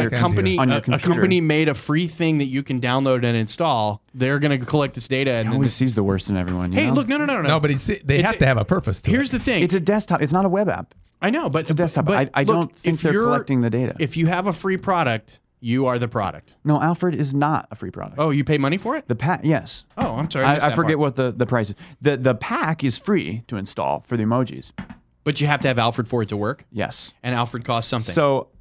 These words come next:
Speaker 1: yes.
Speaker 3: Oh, okay.
Speaker 1: I don't, I don't have this installed yet, but I'm, I'm, um,
Speaker 3: 'Cause you're not an Alfred customer?
Speaker 1: No, I have not been. But this is, uh, this does make a strong case for trying out Alfred. <laughs> So, anyway, I, my hope is that when they release the next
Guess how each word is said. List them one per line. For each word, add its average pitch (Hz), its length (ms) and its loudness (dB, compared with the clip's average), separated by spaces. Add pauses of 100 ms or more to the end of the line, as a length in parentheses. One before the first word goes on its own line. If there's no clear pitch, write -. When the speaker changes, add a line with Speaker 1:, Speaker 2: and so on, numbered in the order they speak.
(120)
Speaker 1:
yes. - 320 -8 (280)
Speaker 3:
Oh, 151 140 -4
okay. 98 200 -8 (160)
Speaker 1:
I 143 80 2
don't, 160 120 2
I 151 100 2
don't 143 100 4
have 131 140 0
this 110 160 -2
installed 101 340 -2
yet, 80 220 -4
but 107 160 -2
I'm, 101 260 -2
I'm, 101 260 -2
um, 50 520 -8 (180)
Speaker 3:
'Cause 117 160 -6
you're 120 100 -2
not 110 120 -2
an 101 80 -6
Alfred 101 260 -8
customer? 110 400 -10 (240)
Speaker 1:
No, 135 320 4
I 107 80 2
have 113 160 0
not 123 160 2
been. 110 160 0
But 123 140 2
this 147 200 0
is, 131 200 2
uh, 120 240 4 (260)
this 123 120 -2
does 143 180 2
make 139 160 4
a 127 40 4
strong 120 360 2
case 104 320 0
for 113 100 -8
trying 107 300 -4
out 110 100 0
Alfred. 120 460 -2
<laughs> - 40 -20 (800)
So, 98 300 2 (240)
anyway, 135 360 4
I, 214 220 2
my 156 440 2 (180)
hope 110 320 0
is 104 140 0
that 113 120 4
when 113 260 4
they 110 280 4
release 117 300 2
the 113 80 2
next 110 280 0